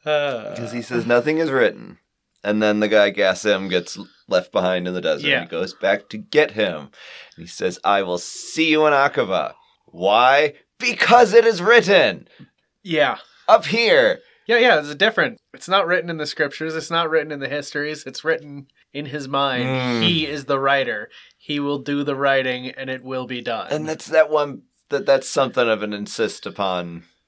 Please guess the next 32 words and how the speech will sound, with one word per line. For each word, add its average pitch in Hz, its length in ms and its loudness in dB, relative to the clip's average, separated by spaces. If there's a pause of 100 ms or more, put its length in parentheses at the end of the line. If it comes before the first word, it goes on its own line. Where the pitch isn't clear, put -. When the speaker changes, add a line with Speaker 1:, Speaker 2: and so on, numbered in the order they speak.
(260)
Speaker 2:
thing. 73 640 -2
That 87 100 -4
Speaker 1:
Was 123 120 -4
he 123 80 -4
wrong? 135 420 -2 (180)
Speaker 2:
Well, 165 140 -16
no, 170 340 -8
he 170 80 -6
wasn't 160 280 -10
wrong. 110 680 2
Speaker 1:
Then 131 140 -6
it's 127 180 -12
not 139 200 -4
really. 110 440 -6
Speaker 2:
Uh, 120 140 -16
fine. 139 640 2
<laughs> - 40 -16 (1600)
It's 120 140 -16
just 139 240 -10
those 131 260 -2
bits 135 340 2
of 127 120 -4
overconfidence 117 960 -2
in 87 140 -10
here 82 220 -10
that, 98 180 -2
yeah, 143 380 6
I 131 80 2
know 117 220 0
in 110 160 -2
the 110 140 -4
end 95 440 -2